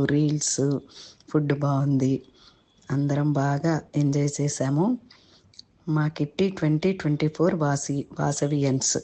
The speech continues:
కిట్టి మా కిట్టి పేరు. అందరం కలిసి బాగా ఎంజాయ్ చేశాము. మ్మ్,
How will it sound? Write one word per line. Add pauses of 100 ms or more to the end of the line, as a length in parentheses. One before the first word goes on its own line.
(880)
కిట్టి (1300)
మా
కిట్టి
పేరు. (580)
అందరం
కలిసి (420)
బాగా
ఎంజాయ్
చేశాము. (800)
మ్మ్,